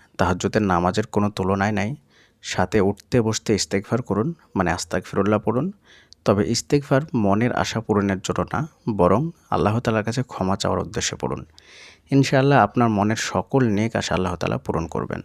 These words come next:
দোয়া কবুলের গল্পটা এতটুকুই, তিনি বিস্তারিতভাবে লেখেননি, যার কারণে আমি আপনাদেরকে বলতে পারছি না। তবে শুরুতে তিনি যেটা লিখেছেন সেটা হচ্ছে দশ বছর অপেক্ষা করার পরে আল্লাহ তাআলা তিনার দোয়াকে কবুল করেছেন। তার মানে বুঝতে পারছেন তিনার দোয়াটা কত গুরুত্বপূর্ণ ছিল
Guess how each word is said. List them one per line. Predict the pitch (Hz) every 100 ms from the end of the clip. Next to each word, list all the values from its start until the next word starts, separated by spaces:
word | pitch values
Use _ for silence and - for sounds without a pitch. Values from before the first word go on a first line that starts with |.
| _ _ -
দোয়া | 117 113
কবুলের | 120 135
গল্পটা | 135 113 123 117
এতটুকুই, | 98 98 85 113 170 - -
তিনি | 113
বিস্তারিতভাবে | 101 104 - 117 123 117
লেখেননি, | 104 90 104 92 - - -
যার | 113 101
কারণে | - 113 117
আমি | 101
আপনাদেরকে | 101 95 90 - 107
বলতে | 80 80
পারছি | 67 - -
না। | 67 57 - _ - - _
তবে | - 110
শুরুতে | - 127 139 160
তিনি | 156 156
যেটা | 139 135
লিখেছেন | 127 120 95 123 127
সেটা | 110 110
হচ্ছে | 107 113
দশ | 92 - 110 123
বছর | 135 127 143
অপেক্ষা | - 95 104 - 127
করার | 113 98
পরে | - 92 175 - - - - -
আল্লাহ | 95 101 113
তাআলা | 127 110 123
তিনার | - 101 95
দোয়াকে | 92 - 104
কবুল | 92 92
করেছেন। | - 87 92 95
তার | 95
মানে | 110 110
বুঝতে | 101 98 127
পারছেন | 131 139 - - _ _ _ _ _ -
তিনার | 101 101 90
দোয়াটা | 95 95 101 -
কত | 101 101
গুরুত্বপূর্ণ | 101 101 - 113 117 117
ছিল | - 120